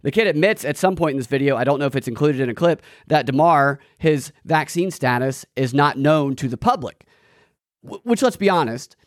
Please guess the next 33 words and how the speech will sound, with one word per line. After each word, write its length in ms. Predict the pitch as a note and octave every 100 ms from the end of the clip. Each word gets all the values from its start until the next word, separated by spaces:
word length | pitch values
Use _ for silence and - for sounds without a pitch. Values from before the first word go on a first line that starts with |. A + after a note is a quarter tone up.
| _
unless 260 | D#3+ F3+ F3
this 120 | F3
is 80 | D#3
some 180 | E3+ D#3
sort 200 | D#3+ C3+
of 60 |
setup, 540 | - G#3 F3+ D3 - - _ _ _ _ -
I 100 | G3
think 200 | A3 F3+
it's 100 | E3
pretty 180 | F#3+ D#3
safe 280 | E3 C#3+
to 100 | -
assume 340 | B2+ - C3+ A2+
that 100 | A#2
he's 100 | A#2+
probably 600 | - C#3+ B2+ G#2+ A2 G2+ - _ _ -
vaccinated 520 | D3+ D3+ - D#3+ D#3
because 180 | D3+ F3
they 80 | F3+
would 120 | F3+
have 80 | F3
said 180 | F3 D#3+
otherwise 460 | D3+ B2 A#2+ C3
to 260 | - C3 C3
try 200 | - B2
and 80 | A2+
make 220 | A2+ -
the 100 | B2
conspiracy 540 | C3 C3 - A2+ G#2+ C3
theorist 340 | G2+ A2 - _ - -
look 260 | C#3 -
bad. 460 | C#3+ A#3 F3 F#3+